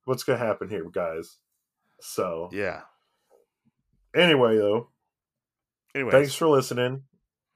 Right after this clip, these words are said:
Speaker 1: Check us out on all major podcast platforms for all of our other shows.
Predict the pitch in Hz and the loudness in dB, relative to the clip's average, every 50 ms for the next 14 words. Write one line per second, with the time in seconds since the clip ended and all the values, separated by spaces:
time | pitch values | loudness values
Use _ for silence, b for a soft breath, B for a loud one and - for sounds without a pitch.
0 | _ _ - - 147 135 139 143 - 151 135 135 131 127 120 120 123 127 123 123 | _ _ 0 0 0 0 0 -2 0 2 4 4 4 4 2 2 0 0 0 -2
1 | 120 120 127 - 131 117 113 - 120 117 117 - - 113 113 117 - 127 127 135 | -6 -6 -4 -2 -2 -2 0 -2 -4 -4 -4 -2 -2 -2 -2 -2 -4 -4 -6 -6
2 | 135 - 120 110 110 110 104 101 98 101 104 101 101 101 - 110 120 170 185 - | -8 -6 -2 0 0 0 0 0 0 0 0 0 -2 -2 -2 -4 -4 -4 -8 -14
3 | - | -20